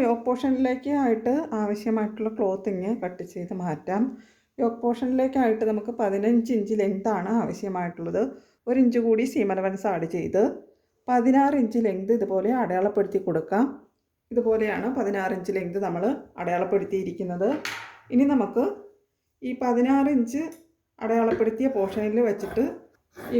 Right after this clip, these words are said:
ക്ലോത്തിങ് കട്ട് ചെയ്തെടുക്കാം. ഇതുപോലെ യോക്ക് പോർഷനിലേക്കുള്ള ക്ലോത്ത്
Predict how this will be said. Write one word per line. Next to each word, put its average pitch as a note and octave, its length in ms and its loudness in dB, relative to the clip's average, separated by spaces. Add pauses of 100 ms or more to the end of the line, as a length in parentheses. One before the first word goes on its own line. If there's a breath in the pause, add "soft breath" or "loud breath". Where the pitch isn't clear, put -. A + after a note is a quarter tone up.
ക്ലോത്തിങ് F#3+ 560 0 (380)
കട്ട് E3+ 300 -8
ചെയ്തെടുക്കാം. D#3+ 640 -4 (880)
ഇതുപോലെ A3+ 360 4 (480)
യോക്ക് A#3 240 2
പോർഷനിലേക്കുള്ള B3+ 720 2
ക്ലോത്ത് G3+ 260 0